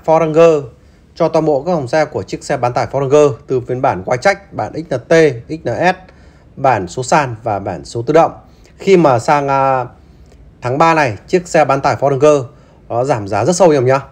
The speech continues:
Chiếc xe bán tải Ford Ranger nó đang cạnh tranh trực tiếp, đó là chiếc xe bán tải Mitsubishi Triton, chiếc xe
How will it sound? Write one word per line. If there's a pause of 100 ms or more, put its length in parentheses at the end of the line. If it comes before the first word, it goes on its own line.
(1400)
Chiếc
xe
bán
tải
Ford
Ranger
nó
đang
cạnh
tranh
trực
tiếp,
đó
là
chiếc
xe
bán
tải
Mitsubishi
Triton, (540)
chiếc
xe